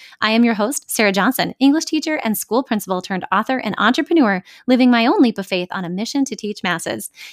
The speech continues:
You can find me on Twitter, Instagram, LinkedIn, and Facebook at, at Sarah S A Johnson. Be sure to subscribe to the In Awe Podcast so you can join me each week as I feature women who will leave us all in awe of their impact on our world.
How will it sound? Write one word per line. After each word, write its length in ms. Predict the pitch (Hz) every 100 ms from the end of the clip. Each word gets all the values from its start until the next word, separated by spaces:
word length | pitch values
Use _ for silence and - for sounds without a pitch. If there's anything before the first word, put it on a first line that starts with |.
| -
You 80 |
can 140 | 233 220
find 200 | 214 233
me 120 | 208
on 100 | 180
Twitter, 320 | - 262 247 -
Instagram, 440 | 254 233 196 170
LinkedIn, 380 | 185 233 233 220 -
and 180 | 226 269
Facebook 400 | 226 196 170 160
at, 220 | 190 170 - _ _ _
at 320 | 214 240 302
Sarah 380 | - 240 214 220 -
S 160 | 220 -
A 120 | 214 220
Johnson. 460 | 196 165 135 151 - - -
Be 100 | -
sure 180 | 220 233
to 40 | 220
subscribe 460 | 240 - 294 285
to 100 | -
the 140 | 208 202
In 100 | 202
Awe 100 | 190
Podcast 560 | 233 285 - 185 - -
so 120 | -
you 140 | 233 254
can 160 | 269
join 240 | 240 220 220
me 140 | 285
each 260 | - 254 254
week 240 | 285 -
as 100 | -
I 120 | 196
feature 340 | 196 262 262 240
women 320 | 269 214 180 - -
who 80 | -
will 120 | 277
leave 180 | 254 254
us 120 | 262 -
all 240 | 269 196
in 160 | 160 214
awe 260 | - 247 160 -
of 120 | 190
their 140 | 196
impact 400 | - 240 175 151
on 160 | 151 160 -
our 320 | 185 202 214
world. 380 | 180 156 -